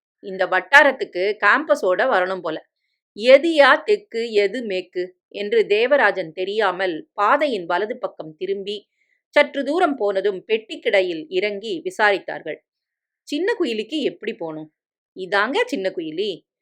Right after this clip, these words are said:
பெட்டிக்கடைக்காரருக்கு ஐம்பது இருக்கும். சட்டை போடா உடம்பும் வெள்ளை மீசையும். சந்தேகமுமாக பார்த்தார் மாணிக்கத்தை.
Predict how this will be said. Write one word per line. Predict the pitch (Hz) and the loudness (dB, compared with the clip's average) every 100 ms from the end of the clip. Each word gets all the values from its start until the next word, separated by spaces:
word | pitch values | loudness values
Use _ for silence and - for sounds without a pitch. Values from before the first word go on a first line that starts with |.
| _ _ _ 254 | _ _ _ 0
பெட்டிக்கடைக்காரருக்கு | 262 427 - 294 226 202 185 170 160 220 202 160 | 0 0 2 2 2 0 0 0 -2 0 0 0
ஐம்பது | - 220 233 220 165 | -2 -2 -2 -4 -4
இருக்கும். | 156 165 - 151 _ _ _ _ | -6 -8 -14 -20 _ _ _ _
சட்டை | 214 208 - 330 | 0 2 0 -4
போடா | - 208 185 165 | -2 0 0 0
உடம்பும் | 156 170 175 175 180 _ _ _ 196 | -4 -8 -10 -12 -14 _ _ _ -4
வெள்ளை | 226 247 254 226 | -2 0 -2 -2
மீசையும். | 175 175 165 160 165 - _ _ - | -6 -12 -12 -12 -16 -20 _ _ 0
சந்தேகமுமாக | 240 247 262 262 226 185 170 165 247 | 2 4 6 6 4 -6 -6 -6 -4
பார்த்தார் | 233 175 - 165 - _ _ _ _ | -2 -2 -2 -8 -10 _ _ _ _
மாணிக்கத்தை. | 208 214 185 - 214 - | -2 -2 -2 -8 -12 -14